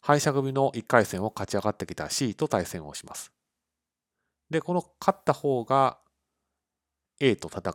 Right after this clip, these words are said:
って、Aの場合は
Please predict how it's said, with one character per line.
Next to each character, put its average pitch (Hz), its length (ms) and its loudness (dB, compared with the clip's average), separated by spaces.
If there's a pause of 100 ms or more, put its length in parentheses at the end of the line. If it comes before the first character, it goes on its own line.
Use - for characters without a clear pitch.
っ 85 80 -6 (160)
て、 143 280 2 (840)
A 196 160 4
の 151 120 0
場 113 180 4
合 98 80 0
は 107 240 4